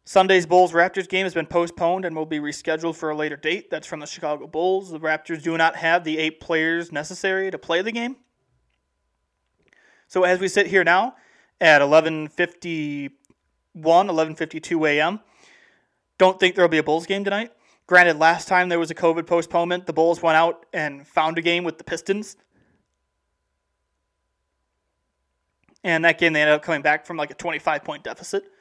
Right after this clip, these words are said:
But yeah, no Bulls game tonight due to covid concerns with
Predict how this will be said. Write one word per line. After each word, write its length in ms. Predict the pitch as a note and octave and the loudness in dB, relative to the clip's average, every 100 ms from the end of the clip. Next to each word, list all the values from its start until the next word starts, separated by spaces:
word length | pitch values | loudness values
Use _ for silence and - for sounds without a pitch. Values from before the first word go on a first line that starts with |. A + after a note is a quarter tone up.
| _ _ _ _ _ _ _ _ _ _ _ _ _ _ _ _ _ _ _ _ _ _ _ _ _ _ _ | _ _ _ _ _ _ _ _ _ _ _ _ _ _ _ _ _ _ _ _ _ _ _ _ _ _ _
But 140 | E3 E3 | -2 2
yeah, 120 | E3 | 4
no 220 | D#3 F#3+ | 6 6
Bulls 300 | G3 G3+ G3+ | 8 6 4
game 320 | G#3+ G#3 A3 - _ _ _ _ _ _ | -2 -6 -8 -14 _ _ _ _ _ _
tonight 340 | - F#3+ G3+ G3+ _ _ _ _ _ _ | -2 2 0 -2 _ _ _ _ _ _
due 100 | F3 | -6
to 60 | E3 | -2
covid 300 | F3 F3 E3+ | 0 0 -2
concerns 580 | E3+ - F3+ F3 E3+ E3+ | -6 -2 -2 -2 -4 -4
with 300 | E3 - | -4 -6